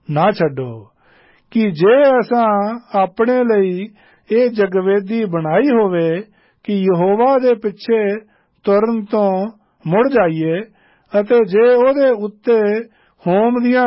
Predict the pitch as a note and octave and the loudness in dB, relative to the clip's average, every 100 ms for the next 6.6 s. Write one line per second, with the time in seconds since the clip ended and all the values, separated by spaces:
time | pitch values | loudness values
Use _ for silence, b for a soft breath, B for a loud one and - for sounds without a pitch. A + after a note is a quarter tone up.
0 | A3 E3+ F3+ G#3+ A#3+ G3 B2 _ _ _ | 0 0 0 0 0 0 -4 _ _ _
1 | _ - G3+ G#3+ A#3 A3+ F#3 F#3+ F#3+ A#3 | _ -6 -2 0 2 2 2 0 0 0
2 | A#3+ A#3+ A#3+ A#3 A#3+ E3+ - G#3+ A3 F#3+ | 0 0 -2 -2 -2 -2 0 0 0 -2
3 | A#3 _ b b - G#3 F3 D#3 G#3 G3+ | -4 _ b b -4 0 0 0 0 0
4 | C3+ A#2 b b b b G3+ G#3+ A3+ A3+ | -4 -14 b b b b -4 0 2 0
5 | A3+ G#3+ - - F#3+ A3+ B3 A#3+ A#3+ A#3+ | 0 -4 -4 -2 0 2 0 0 0 0
6 | A3+ F3 F#3 G3 A3+ A3 | 0 0 -2 0 0 0